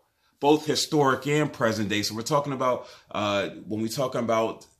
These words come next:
uh, quote unquote, slavery, when we're talking about, um, when we're talking about religion,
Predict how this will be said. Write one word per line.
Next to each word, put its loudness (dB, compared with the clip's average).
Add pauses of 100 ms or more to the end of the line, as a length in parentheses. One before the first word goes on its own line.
(140)
uh, -6
quote -2
unquote, -4
slavery, -2
when -4
we're -2
talking -4
about, 2 (420)
um, 0
when -2
we're -4
talking 0
about 2
religion, 0